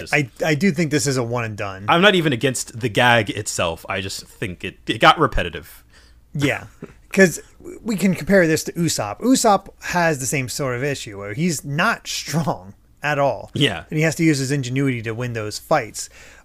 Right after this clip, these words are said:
Speaker 2: But the way he's done it, the use, like, the fact that he put oil on that fish man and then set him on fire and then whacked him over the head enough times, that makes
Speaker 1: Mm-hmm.
Speaker 2: sense. Again, he's just using that running ability that makes it a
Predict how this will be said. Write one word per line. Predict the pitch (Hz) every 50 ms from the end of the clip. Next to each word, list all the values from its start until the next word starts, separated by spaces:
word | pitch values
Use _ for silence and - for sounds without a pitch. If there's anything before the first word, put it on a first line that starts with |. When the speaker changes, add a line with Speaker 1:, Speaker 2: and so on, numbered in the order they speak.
| - - -
Speaker 2:
But | 175 156 147 139 - - - - _ - - - - - _ - - - -
the | 180 156 175 170
way | 151 143 190 196 196 185
he's | 147 160 165 147 131
done | 123 156 156 147
it, | 127 120 120 127 143 127 123
the | 123 131 123
use, | 127 135 147 151 147 139 - 143
like, | 147 135 120 117 113 - - -
the | 139
fact | 127 - 147 135 127 -
that | 135 131
he | 127 123 120 143 - - - -
put | - - 175 180 185 -
oil | 214 240 226 202 170 151 143 143
on | 143 147
that | 147 147 147 -
fish | - 214 214 - -
man | 156 135 123 120 120
and | 120 127
then | 139 143 147 147 139
set | - - - 165 170
him | 185 175
on | 180 185 180
fire | - - - 190 185 185 160 143 131 120 120
and | 120 123
then | 135 151 147 127 113 117 117 117
whacked | 120 151 190 - -
him | 160
over | 151 156 147
the | 139
head | 143 156
enough | 147 135 123 120 113
times, | - - 120 110 104 104 107 - - - - - - _ -
that | - 127 120 127 131 143 - -
makes | 147 135 107 104
Speaker 1:
Mm-hmm. | 98
Speaker 2:
sense. | 175 143 117 113 -
Again, | 127 131 147 139 127 120
he's | 120 120 123 _ - - 135 131 _ -
just | 143 135 - - - - - - - - -
using | 170 170 156 147
that | 165 151 117
running | 98 123 127 147 151 143 131
ability | 127 110 123 120 113 113 110 110 107 107 107 104 - - - - - _ - - - -
that | 151 135 127 127 - - _ -
makes | 196 151 156 156 156 135 - -
it | 160 147 135
a | 120 110